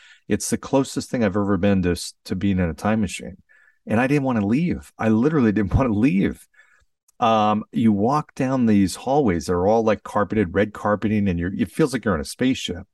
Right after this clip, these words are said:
And then you enter this hotel lobby, and it's the terminal, and it's got all the ticker tapes that, you know, the old style, uh, you know, s-, s-, uh, boards that had the flight information where they're flipping the, you know, the, the letters and stuff,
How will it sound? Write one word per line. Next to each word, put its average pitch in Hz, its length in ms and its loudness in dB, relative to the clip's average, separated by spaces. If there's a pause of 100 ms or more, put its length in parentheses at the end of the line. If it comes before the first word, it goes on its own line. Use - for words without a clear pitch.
(420)
And 101 100 0
then 104 80 4
you 107 160 2
enter 135 420 0
this 85 420 -4 (420)
hotel 117 680 0
lobby, 90 640 -4 (600)
and 101 120 0
it's 87 180 -4
the 101 120 -6
terminal, 131 600 0
and 85 100 -6
it's 87 100 -10
got 120 140 2
all 123 140 4
the 113 120 0
ticker - 340 -4
tapes 127 440 0
that, 87 260 0
you 110 140 0
know, 95 100 2
the 92 140 0
old 113 420 2
style, 107 680 2 (440)
uh, 85 600 0
you 104 140 -4
know, 85 260 -2 (480)
s-, - 240 -10
s-, - 240 -16 (100)
uh, 95 220 -6
boards 113 600 2
that 98 120 0
had 98 220 -2
the 87 60 -2
flight 123 280 0
information 117 540 0
where 92 100 0
they're 80 140 0
flipping 123 440 0
the, 98 320 2
you 107 120 -2
know, 92 160 0
the, 82 200 -2 (100)
the 101 100 -2
letters 110 360 2
and 110 120 -2
stuff, - 340 0